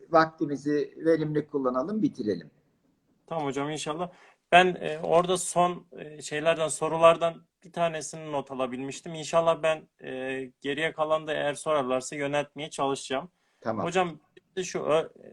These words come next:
Speaker 2: hatta şimdi ar-,
Speaker 1: Bak,
Speaker 2: arkadaş
Speaker 1: şimdi
Speaker 2: tekrar
Speaker 1: bir arkadaş yazdı. "Öldürmeye teşebbüsten hüküm kurulduktan sonra mağdur ölürse ne yapılır?"
Speaker 2: Ben de bunu not almıştım hocam, bu soruyu.
Speaker 1: Tamam. Tamam. Şimdi,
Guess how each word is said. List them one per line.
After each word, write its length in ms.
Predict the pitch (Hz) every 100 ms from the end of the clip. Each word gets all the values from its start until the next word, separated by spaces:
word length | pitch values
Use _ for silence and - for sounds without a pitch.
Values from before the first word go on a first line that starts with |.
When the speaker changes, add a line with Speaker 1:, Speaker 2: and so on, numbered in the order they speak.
| 131
Speaker 2:
hatta 360 | 151 - 160 139
şimdi 240 | 151 143
ar-, 120 | 135
Speaker 1:
Bak, 60 | -
Speaker 2:
arkadaş 420 | 135 131 165 139
Speaker 1:
şimdi 160 | 190 202
Speaker 2:
tekrar 160 | 170
Speaker 1:
bir 180 | 214 196
arkadaş 480 | 196 196 190 202 -
yazdı. 380 | 175 170 165 170
"Öldürmeye 560 | 185 190 190 208 220 208
teşebbüsten 640 | 190 196 190 175 214 196
hüküm 300 | 180 190 190
kurulduktan 580 | - 185 185 185 196 196
sonra 240 | 190 180 175
mağdur 380 | 180 180 180
ölürse 420 | 190 170 147 208 202
ne 80 |
yapılır?" 420 | 170 135 110 92 - _ _ _ _ _ _ _ _ _ _ _ _ _ _ _ _ _
Speaker 2:
Ben 200 | 160 180
de 100 | 190
bunu 180 | 180 190
not 220 | 170 151
almıştım 440 | 135 123 120 - 127
hocam, 320 | 131 160 139
bu 40 |
soruyu. 260 | - 185 180
Speaker 1:
Tamam. 180 | 190 190 _ _ _ _ _ _ -
Tamam. 380 | 175 147 - _ _ _
Şimdi, 640 | - - 226 175 120 110